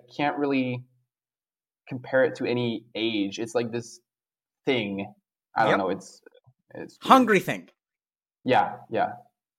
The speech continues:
Speaker 1: Like a hungry beast kind of a thing, like a blob. I don't know.
Speaker 2: Yeah, so how long has it been with you, Harold?
Speaker 1: Uh, well, for me, I, I started, like, around ten, eleven,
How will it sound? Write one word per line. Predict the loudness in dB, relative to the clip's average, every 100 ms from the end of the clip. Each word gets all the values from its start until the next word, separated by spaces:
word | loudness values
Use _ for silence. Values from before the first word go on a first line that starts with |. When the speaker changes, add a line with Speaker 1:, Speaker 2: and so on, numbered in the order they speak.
| _ _ _ _ _
Speaker 1:
Like | -2
a | 0
hungry | 2 4 4
beast | 4 2 0 -6
kind | -6 -4
of | -4
a |
thing, | -4
like | -6 -6
a | -6
blob. | -8 2 4 4 2 -4 -2
I | -2
don't | 0
know. | 0
Speaker 2:
Yeah, | 2 4
so | 2 0
how | 6 6 6
long | 2 0
has | 0
it | -2
been | -2 -2
with | -2 -2
you, | -4
Harold? | -6 -8 -12 -18 _ _ _ _ _ _ _ _ _ _ _ _ _ _ _ _ _ _
Speaker 1:
Uh, | 6 8 6 6
well, | 6 6 2 -12 -18 _ _ _ _ _
for | -2 0
me, | 4
I, | 4 4
I | 0
started, | 0 2 2
like, | 2
around | 0 -2 -2 -4
ten, | -4 0
eleven, | 2 2 -2 -8